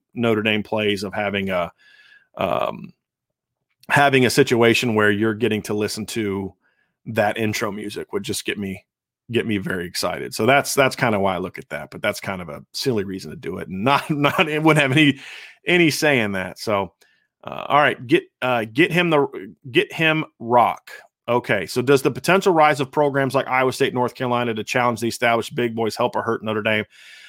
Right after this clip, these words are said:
I, I think those things help Notre Dame. I mean, I don't, I don't know if I'd say those programs are challenging the big boys. I mean, we've seen North Carolina do this before back in, with Mac Brown. Back, remember when they had, uh, Dre Bly and, and Julius Peppers and,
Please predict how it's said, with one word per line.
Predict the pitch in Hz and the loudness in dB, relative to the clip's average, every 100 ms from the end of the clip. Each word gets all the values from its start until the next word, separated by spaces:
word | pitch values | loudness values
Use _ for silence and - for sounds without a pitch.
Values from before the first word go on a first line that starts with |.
| _ _ - | _ _ 0
I, | - 220 | 4 4
I | |
think | - 302 | 4 2
those | 240 220 - | 6 6 8
things | 190 - | 4 6
help | 165 - | 2 4
Notre | 127 110 | 2 4
Dame. | 107 104 120 | 4 2 2
I | |
mean, | 156 165 | 0 2
I | 170 | 2
don't, | 233 - _ _ | 2 -2 _ _
I | 139 165 | 0 2
don't | 147 | 0
know | 117 104 | 0 -2
if | 98 | -2
I'd | 104 98 | -4 -6
say | - 110 | 0 0
those | 104 - | 0 -2
programs | - 117 117 113 98 | 0 0 0 -4 -8
are | |
challenging | 87 - 131 127 113 101 | -6 -2 2 2 0 -4
the | 95 | -8
big | 131 139 | -8 -2
boys. | 110 104 113 | 0 0 0
I | |
mean, | 113 | 0
we've | 143 | 0
seen | - 165 | 0 2
North | 139 139 - | 4 2 2
Carolina | 135 127 123 | 0 2 0
do | 110 123 | 2 2
this | 120 - | 2 -2
before | 101 - 185 143 | -10 2 4 6
back | 113 123 117 - | 4 2 2 -4
in, | 120 | -6
with | 127 113 | -4 -2
Mac | 127 - | -2 -2
Brown. | - 123 120 120 - _ - _ _ _ | 0 2 2 0 -6 _ -20 _ _ _
Back, | 131 147 - | 0 0 2
remember | 143 151 | 2 4
when | 143 | 4
they | 139 | 4
had, | 123 120 | 4 2
uh, | 117 107 | 2 2
Dre | 113 135 | 2 0
Bly | 117 117 127 131 127 | 2 2 4 4 2
and, | 117 107 104 | 0 -4 -8
and | 110 104 | -8 -6
Julius | 120 139 127 | -2 -2 -2
Peppers | - - - 123 123 113 | -2 -4 -2 0 0 -2
and, | 110 | -6